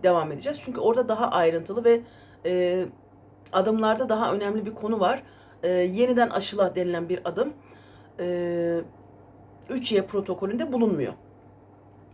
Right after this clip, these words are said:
Yani aslında bulunuyor da bu ayrıntı arada gelmesi gereken bir ayrıntı. Süre olarak önemli. E, beş R protokolünde,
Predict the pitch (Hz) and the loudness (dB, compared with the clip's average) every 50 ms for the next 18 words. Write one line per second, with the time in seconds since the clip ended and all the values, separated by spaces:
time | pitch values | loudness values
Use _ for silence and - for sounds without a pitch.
0 | - - 170 185 170 170 - - 180 - - 175 180 170 165 185 220 247 349 392 | -10 -2 0 2 2 2 0 -2 -4 -4 -2 -2 -4 -2 -2 -4 -2 0 0 0
1 | - - - - 175 202 233 233 - 208 208 214 214 214 - - - - 190 196 | 0 0 -2 -2 -4 0 2 4 6 6 4 4 0 -2 -6 -4 -2 2 2 2
2 | 190 196 175 165 - - 175 170 165 156 160 - - - 160 147 156 - 151 156 | 4 4 2 2 0 -2 -4 -4 -4 -4 -6 -10 -8 -8 -8 -8 -8 -8 -10 -12
3 | 165 - - - 165 160 151 151 - - 233 - - - 185 196 185 170 156 147 | -12 -10 -8 -6 -6 -6 -6 -8 -12 -14 -16 -16 -12 -4 0 2 2 2 2 0
4 | 147 143 - - 156 151 147 147 - - 214 294 294 - - - - - - - | -2 -4 -6 -8 -8 -8 -6 -8 -6 -4 -6 -6 -6 -8 -14 -20 -20 -20 -20 -20
5 | - - - - - - - - - - 165 180 180 180 175 170 175 170 175 175 | -20 -20 -20 -20 -20 -20 -20 -18 -8 0 2 4 6 6 6 4 2 0 -2 -4
6 | 190 - - - - 185 226 262 262 - - 294 285 277 277 269 254 254 247 233 | -10 -12 -16 -20 -14 -8 -6 -6 -4 -4 0 0 0 0 0 -4 -2 -2 -2 -2
7 | 233 226 196 190 190 180 202 262 285 | 0 0 0 0 0 -2 -2 -4 -4